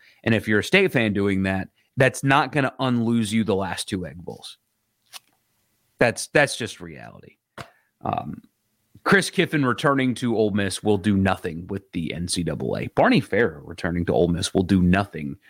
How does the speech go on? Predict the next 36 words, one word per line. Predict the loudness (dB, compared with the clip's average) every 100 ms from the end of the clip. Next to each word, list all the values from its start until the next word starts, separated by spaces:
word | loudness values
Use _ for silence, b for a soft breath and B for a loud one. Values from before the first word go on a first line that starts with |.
| B B
with | 2 2
the | -2 2
N | 0
C | 2
double | 0 2 0
A | 0
because, | -2 -2 -2
again, | -2 -2 0 0 -4 -8 B B B 2
even | 4 6 6
if | 4 2 -4
they | -6
come | -4 0 0
back | 2 2 0 -8
to | -14
just | -14 -20 -20 _ _ -4
paying | 4 6 4
players | 4 2 2 -2 -6
and |
that's | -4 2
all | 2
they | 4 2
do, | 0 -2 B B _
it's | 0 0
legal | -2 2 4 4 2 2 -2
now. | 0 0 -4 -14 _ _ _
All | 2 2
they | 2
have | 0 -2
to | -6
do | -2 -2 -2
is, | -4 -8 -8
like, | -8 -8 -10 _ _ _ _ _ _ 0
jump | 2 2
over | 2 2 4 2
one | 2 0
hurdle | 0 0 2 0 -2